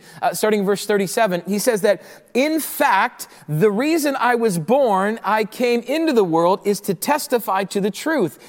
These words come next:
Everyone on the side of truth listens to me," Jesus says. So Jesus is the source of truth, and therefore will always live by the absolute truth in his life. So this means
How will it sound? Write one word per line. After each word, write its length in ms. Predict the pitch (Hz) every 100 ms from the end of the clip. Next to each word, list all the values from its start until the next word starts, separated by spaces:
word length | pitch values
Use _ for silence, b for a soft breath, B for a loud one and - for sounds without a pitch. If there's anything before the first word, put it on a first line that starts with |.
| B B _
Everyone 840 | - 302 349 320 349 339 302 285 277
on 160 | 269
the 80 | 240
side 400 | - 262 240 240
of 160 | 220 180
truth 400 | - 240 233 -
listens 640 | 170 214 240 - 196 175
to 80 | 180
me," 180 | 170 147
Jesus 400 | 131 143 135 131
says. 380 | 131 - - _ _ _ _ _ _ B B B
So 220 | - 220 175
Jesus 680 | 131 135 262 311 269 294 -
is 180 | 208 160
the 100 | 165
source 600 | - - 214 233 262 -
of 120 | 254
truth, 640 | - 151 135 - - - _ b b b
and 180 | 196 190
therefore 460 | 202 208 - 202
will 280 | 190 185 190 -
always 500 | 220 233 214 202 156
live 720 | 170 180 240 214 185 202 185 B B
by 240 | 135 170
the 180 | 170 175 -
absolute 720 | 180 214 - - 220 220 220
truth 480 | - - 170 165 160 _
in 260 | 147 156 156
his 220 | 151 131
life. 540 | 131 120 110 - - _ _ _ _ _ _ _ b b
So 200 | - 175
this 320 | 139 220 240
means 640 | 226 214 143 _ - -